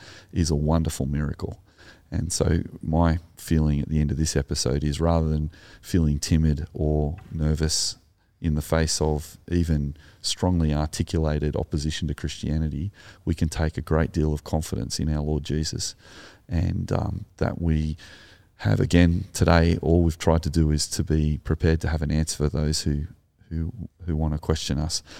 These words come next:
But at the end of the day, we know that the Holy Spirit will help us if we are willing to take a step of faith and share the gospel with someone, even a person who might be a bit hostile towards us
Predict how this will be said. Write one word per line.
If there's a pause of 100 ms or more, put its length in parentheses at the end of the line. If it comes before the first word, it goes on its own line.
(120)
But
at
the
end
of
the
day,
we
know
that
the
Holy
Spirit
will
help
us
if
we
are
willing
to
take
a
step
of
faith (480)
and
share
the
gospel
with
someone,
even (320)
a
person
who
might
be
a
bit
hostile
towards
us